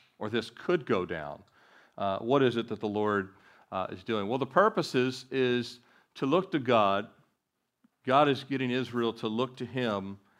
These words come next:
for His protection.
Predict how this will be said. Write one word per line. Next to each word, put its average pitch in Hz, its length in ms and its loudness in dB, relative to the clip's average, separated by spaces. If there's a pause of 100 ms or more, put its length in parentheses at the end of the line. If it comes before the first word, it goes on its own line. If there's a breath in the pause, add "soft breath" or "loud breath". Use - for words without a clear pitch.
(160 soft breath)
for 107 640 0 (640)
His 120 160 -2
protection. 110 680 -4